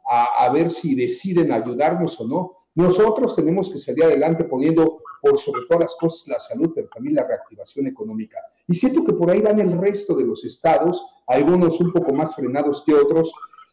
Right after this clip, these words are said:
Viene lo bueno, viene la reactivación económica, no va a ser rápida ni va a ser inmediata, y pues todavía, todavía le falta tiempo, Roberto.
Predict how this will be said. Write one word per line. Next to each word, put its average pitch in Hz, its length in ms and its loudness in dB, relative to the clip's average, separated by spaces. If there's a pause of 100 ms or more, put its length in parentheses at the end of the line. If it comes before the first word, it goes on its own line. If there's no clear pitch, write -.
(320)
Viene 208 320 4
lo 143 100 2
bueno, 143 460 0 (400)
viene 185 320 2
la 135 140 4
reactivación 117 800 -2
económica, 147 680 -2 (280)
no 160 180 2
va 156 80 4
a 156 40 0
ser 147 200 -2
rápida 147 400 0
ni 135 140 -2
va 127 80 0
a - 20 -2
ser - 200 -4
inmediata, 139 760 0 (440)
y 120 440 -2
pues 110 240 -10
todavía, 185 520 2
todavía 165 360 4
le 135 100 2
falta 139 320 0
tiempo, 120 260 -6
Roberto. 101 280 -12